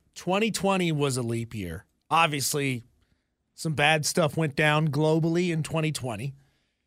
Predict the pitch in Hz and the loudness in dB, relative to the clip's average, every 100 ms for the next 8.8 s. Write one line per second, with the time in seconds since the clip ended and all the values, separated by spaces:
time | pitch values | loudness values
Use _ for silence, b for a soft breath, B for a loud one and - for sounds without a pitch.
0 | _ _ 156 196 160 - 196 165 - 170 | _ _ -4 -2 0 0 -2 0 -2 -2
1 | - - 208 208 208 185 143 139 120 120 | -4 -2 0 2 4 2 2 0 -2 -4
2 | 117 139 147 160 202 196 151 160 170 170 | -4 -2 0 0 2 0 0 0 0 0
3 | 143 143 131 165 147 123 _ _ _ - | -2 -4 -2 -2 -4 -8 _ _ _ 0
4 | 160 151 143 143 135 117 151 147 107 110 | 0 0 -2 -2 -2 -2 -2 -2 -4 -2
5 | 127 - - 170 170 156 131 131 131 151 | -4 -2 0 2 2 -2 -6 -4 0 0
6 | 135 143 160 - _ _ _ 107 - 127 | -2 -2 -4 -8 _ _ _ -14 -12 -10
7 | - 175 185 190 151 170 165 147 135 143 | -4 0 2 0 -2 -2 -2 -4 -4 -4
8 | - 165 151 127 127 131 165 | -4 -2 -2 -2 -2 -2 -4